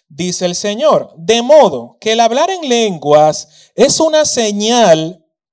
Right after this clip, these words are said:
no para los creyentes, sino para los incrédulos". En cambio, la profecía no es señal para los incrédulos, sino para los creyentes.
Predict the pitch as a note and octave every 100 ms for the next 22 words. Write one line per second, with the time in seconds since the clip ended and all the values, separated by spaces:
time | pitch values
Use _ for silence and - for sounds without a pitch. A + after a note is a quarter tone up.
0 | _ - D#3 E3+ F#3+ E4+ G4+ C#4+ B3 A3+
1 | A3 G#3+ G#3 F3+ E3+ F3+ D#3 C#3+ D3+ D3+
2 | - - D#4+ D#4+ C#4 B3+ A#3+ A#3 A#3 A3+
3 | A3+ - G#3+ G3+ G3 C4 D#4+ C4 D3+ A#2
4 | - _ _ _ _ _ _ - _ _
5 | E3+ F#3 F#3 B3+ D#4 C4+ F3 E3+ E3+ E3+
6 | D#3 E3+ E3 - B3+ E4+ E4+ C#4+ - C4
7 | C4+ F3 D3+ D#3 - _ - F3 A#3+ C#4+
8 | C4+ A#3 C4 - G#3 G3 F#3 G#3+ B3+ G3
9 | F3 E3 E3 G3 B3+ A#3+ A3+ G3+ F3 D#3
10 | D#3+ E3 - F#3 F3 F#3 F3+ C#3 C#3 C#3
11 | B2+ - D3+ D3+ F#3 G3 E3 - - -
12 | _